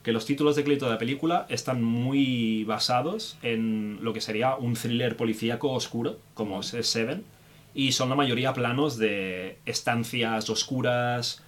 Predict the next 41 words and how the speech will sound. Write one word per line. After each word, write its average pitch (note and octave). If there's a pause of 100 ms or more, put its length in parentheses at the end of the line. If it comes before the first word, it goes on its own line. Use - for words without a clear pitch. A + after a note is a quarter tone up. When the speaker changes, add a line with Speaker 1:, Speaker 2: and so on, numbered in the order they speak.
Speaker 1:
con A2+
los A2
típicos A2+
plásticos A2
de A2+
asesinos A2+
en A2
serie A2
para G#2+
no A2
manchar, A2 (280)
con A#2+
colgadores A2+
de A2
carne. A2 (200)
O B2+
Speaker 2:
Hmm. A#2+
Speaker 1:
sea, -
lo B2
que, C#3
la C3
primera C#3+
escena D3
te A#2
da A#2+
una B2+
impresión A2+ (460)
de A2+
que A#2
esto A#2+
va A#2
a -
ser B2
una A2
película A2
de G#2+
a-, G2+ (280)
de B2
aventuras, A#2
acción A#2+
heroica, A#2